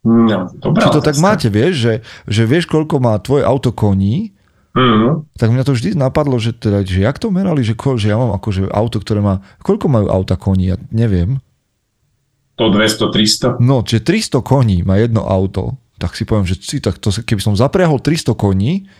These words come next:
Speaker 2: za sebou a ty by sa rozbehli, no lenže kôň nevie bežať rýchlejšie, keď je ich tristo, že be-, že bežia o to rýchlejšie. Čiže tam mi to krachuje. A ja som sa vám dozvedel, že jeden kôň nemá silu jedného koňa.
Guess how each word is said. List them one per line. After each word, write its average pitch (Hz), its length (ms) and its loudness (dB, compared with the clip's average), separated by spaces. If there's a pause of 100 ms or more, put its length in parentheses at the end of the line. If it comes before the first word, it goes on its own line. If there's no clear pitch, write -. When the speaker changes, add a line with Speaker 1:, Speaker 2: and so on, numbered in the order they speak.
(140)
Speaker 2:
za 95 200 -2
sebou 160 440 0 (180)
a - 100 -12
ty - 120 -4
by 180 100 0
sa 117 100 0
rozbehli, 123 600 0 (600)
no 120 120 -2
lenže 135 200 2
kôň 156 200 0
nevie 175 200 2
bežať 107 320 0
rýchlejšie, 107 520 0
keď 110 160 -2
je 104 120 2
ich 101 120 -4
tristo, 110 340 -2
že 101 120 0
be-, 101 140 0
že 120 160 -2
bežia 120 380 0 (300)
o 107 100 0
to 117 180 -2
rýchlejšie. 117 720 -2 (220)
Čiže 120 220 -2
tam 135 160 0
mi 135 80 -2
to 113 120 -2
krachuje. 107 560 -2 (240)
A - 100 -10
ja 117 120 2
som 220 180 -4
sa 208 120 -2
vám 127 200 2
dozvedel, 90 680 -2 (400)
že 95 160 -2
jeden 147 440 2
kôň 98 480 2 (540)
nemá 185 400 0
silu 180 280 0
jedného 147 340 2
koňa. 139 400 -2